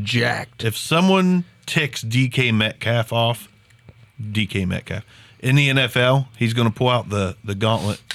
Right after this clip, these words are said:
Speaker 2: snap his fingers, and everyone will disappear. 'Cause dude looks like Thanos. <laughs> Like, he looks like Thanos.
Speaker 1: Dude, he's, he, I, I mean, I, I'll give it to him. The guy's, he, uh, got a heck of an impressive body. I mean,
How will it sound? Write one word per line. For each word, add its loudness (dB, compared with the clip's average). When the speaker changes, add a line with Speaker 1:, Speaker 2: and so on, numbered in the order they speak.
Speaker 2:
snap -8
his -10
fingers, -6
and -8
everyone -6
will -6
disappear. -6
'Cause -4
dude -2
looks -4
like -2
Thanos. -2
<laughs> -16
Like, 2
he 2
looks 0
like 0
Thanos. 0
Speaker 1:
Dude, 2
he's, 4
he, -4
I, -2
I 2
mean, 4
I, 0
I'll 2
give 0
it -6
to 6
him. 4
The 4
guy's, 0
he, 0
uh, 2
got 2
a 2
heck 4
of 2
an 2
impressive 2
body. 4
I 6
mean, 2